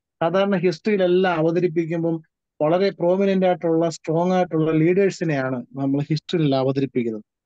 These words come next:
ജോസഫ് അങ്ങനെ ഒരാളായിരുന്നത് കൊണ്ടാണ് ജോസഫിനെ നമ്മളൊരു മൈൽ സ്റ്റോൺ ആയിട്ട് എടുക്കാം എന്ന് പറഞ്ഞതിന്റെ കാരണം. ജോസഫ് ആരായിരുന്നു?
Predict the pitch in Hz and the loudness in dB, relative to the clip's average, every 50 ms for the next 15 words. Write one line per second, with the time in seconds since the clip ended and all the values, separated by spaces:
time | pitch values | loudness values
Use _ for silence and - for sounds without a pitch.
0 | _ _ _ _ _ _ 147 151 156 165 165 156 208 180 - 170 170 180 196 214 | _ _ _ _ _ _ -2 0 2 0 0 0 -2 -2 0 0 0 0 0 2
1 | 208 196 175 165 160 156 151 156 143 139 143 147 147 151 151 160 156 160 156 156 | 2 2 2 2 2 2 2 2 2 2 2 2 0 0 0 0 2 2 2 2
2 | 139 117 113 117 113 117 135 - _ _ _ _ _ _ _ _ _ _ _ _ | 2 0 0 0 -2 -4 -8 -12 _ _ _ _ _ _ _ _ _ _ _ _
3 | _ _ _ _ _ _ - 160 180 190 175 220 208 185 190 185 175 170 165 160 | _ _ _ _ _ _ 0 2 2 2 2 0 -2 0 0 0 0 2 2 2
4 | 160 156 143 143 151 156 156 - - 180 165 165 147 135 123 131 123 127 135 123 | 2 2 0 0 -2 -2 -4 -4 -4 -2 -2 -2 -2 -2 -2 -4 -2 -2 -2 -4
5 | - 113 123 135 127 127 120 127 127 131 127 127 120 - 117 113 110 107 107 - | -4 -6 -6 -6 -4 -4 -2 -2 -2 -2 -4 -4 -4 -2 -2 -2 -2 -4 -8 -12
6 | - _ _ _ - 147 165 165 - - 165 - 180 165 - - 143 139 139 147 | -16 _ _ _ -2 0 0 0 -2 -4 -4 -2 -4 -6 -4 -4 -2 0 0 0
7 | 147 147 147 156 170 | 0 -2 -2 -4 -8